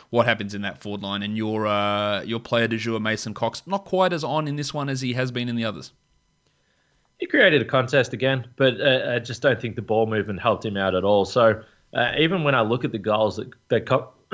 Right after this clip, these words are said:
Speaker 2: excuse me, the goals that Collingwood kicked in this one, uh, so they've kicked seven goals for the night. But you think about some of those. So, uh, Jane Stevenson, yeah,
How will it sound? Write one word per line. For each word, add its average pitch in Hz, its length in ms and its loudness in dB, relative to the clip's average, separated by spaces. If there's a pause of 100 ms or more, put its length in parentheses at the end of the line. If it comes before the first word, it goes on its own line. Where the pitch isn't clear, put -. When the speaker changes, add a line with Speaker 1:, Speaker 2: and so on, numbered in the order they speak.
(440)
Speaker 2:
excuse 123 380 -10
me, 113 340 -2
the 113 120 2
goals 143 260 6
that 135 80 0
Collingwood 135 400 0
kicked 147 240 -4
in 117 80 -2
this 110 180 -4
one, 107 280 0 (440)
uh, 110 80 2
so 117 140 -2
they've 110 160 2
kicked 135 160 -4
seven 120 260 0
goals 113 260 4
for 117 120 -8
the 107 80 -4
night. 107 260 2
But 110 80 -2
you 113 100 -2
think 147 160 -6
about 135 220 2
some 123 220 0
of 127 100 0
those. 135 260 4
So, 113 300 4 (460)
uh, 110 80 2
Jane 127 320 0
Stevenson, 120 640 -6 (280)
yeah, 131 160 -2